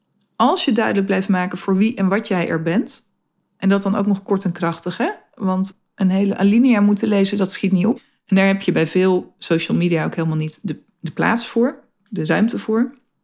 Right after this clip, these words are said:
En dat is echt ook een belangrijke. Het moet niet alleen vanuit strategisch slim komen van, "Hey, dit is super onderscheidend, dus het is slim om mezelf hiermee naar buiten toe neer te zetten." Dit werkt alleen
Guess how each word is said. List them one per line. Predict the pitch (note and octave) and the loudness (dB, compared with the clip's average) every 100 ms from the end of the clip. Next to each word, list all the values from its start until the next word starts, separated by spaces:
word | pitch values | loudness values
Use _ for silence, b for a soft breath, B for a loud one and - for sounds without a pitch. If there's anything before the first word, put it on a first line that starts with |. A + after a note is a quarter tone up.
| _ | _
En | G3 | 0
dat | G3 G3+ | 2 0
is | G3+ - | -4 -2
echt | A#3+ - - | -2 -2 -2
ook | A#3 B3 | -2 0
een | G#3+ | 2
belangrijke. | G3+ G#3 A#3 F3+ F3 F3+ | 2 4 4 2 0 0
Het | G3 G#3 | 0 2
moet | G#3+ D4 A#3+ | 2 2 4
niet | A#3 C4 | 2 2
alleen | - A3 A3+ A#3+ | 2 2 4 2
vanuit | A#3 G#3 G#3 | 2 0 0
strategisch | - G#3 G3 G#3 G#3 G3 - - | -2 -4 0 0 0 -2 -2 -2
slim | G3+ G#3+ | 2 2
komen | G3+ E3 E3+ F3 | 2 0 0 0
van, | F3 | 2
"Hey, | F#3+ F3 | 2 2
dit | G3+ | 2
is | G3 G3 | 0 -2
super | G3 E3+ | -2 0
onderscheidend, | F#3+ E3 - G3 G#3 G3+ | 0 0 0 0 2 0
dus | F#3+ | -2
het | F3 | -4
is | F3 - - | -4 -4 0
slim | G#3 G#3+ D#4 G#4 _ _ b b b b b b b _ | 2 4 2 -2 _ _ b b b b b b b _
om | A#3 A3 | 2 4
mezelf | G#3+ G#3 G3+ G3 - _ | 4 2 2 -2 -8 _
hiermee | - G3 G3+ F#3 - _ _ _ _ F#3+ F#3 F3 D#3+ | -2 2 4 2 -4 _ _ _ _ 0 2 2 0
naar | F#3 E3 | 0 0
buiten | F3+ G3 F#3 E3 - _ _ _ | 2 2 2 -2 -4 _ _ _
toe | - E3+ E3 - - | -2 -2 -2 -8 0
neer | F3 G#3 C#4 | 4 4 4
te | C#4 | 0
zetten." | E3+ D#3 - - - B B B B B _ _ _ _ - | -2 -2 -2 -6 -8 B B B B B _ _ _ _ -8
Dit | E3 A#3+ D4 | 0 2 2
werkt | - A3+ C4+ C#4 - | 0 0 0 -2 -4
alleen | - A3+ F3 F#3 A3+ | 0 2 4 2 0